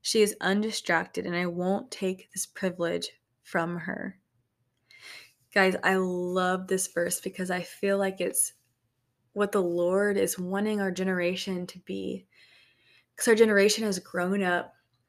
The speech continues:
with technology. Like, that's what we know.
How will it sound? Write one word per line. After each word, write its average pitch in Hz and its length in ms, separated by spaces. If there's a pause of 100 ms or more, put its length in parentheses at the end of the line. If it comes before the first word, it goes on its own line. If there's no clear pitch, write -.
(560)
with 214 440 (160)
technology. 190 720
Like, 196 120
that's 196 280 (320)
what 247 240
we 202 120
know. 180 420